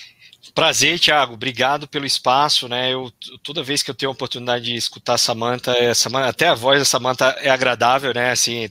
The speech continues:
a Samantha é um, é um poço de conhecimento, então agradecer a Samantha também aqui pelo, pela, pelo, pela aula.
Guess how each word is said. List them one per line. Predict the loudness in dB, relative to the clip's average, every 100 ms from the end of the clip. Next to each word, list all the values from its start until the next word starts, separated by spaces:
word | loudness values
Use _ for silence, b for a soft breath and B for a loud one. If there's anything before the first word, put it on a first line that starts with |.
| -6
a | -4
Samantha | -4 -8 -6 -4
é | -4
um, | -6 -10
é |
um | -10
poço | -2 2 4 2
de | 0
conhecimento, | -6 -2 0 -2 -4 -6 -8
então | -4 -4
agradecer | 0 2 4 4 2
a |
Samantha | 2 0 0 -4 -4
também | -6 -6 -8
aqui | -10
pelo, | -10 -10 -12 _ -14
pela, | -10 -10 -14
pelo, | -20 -20 -8
pela | 0 2
aula. | 2 0 -2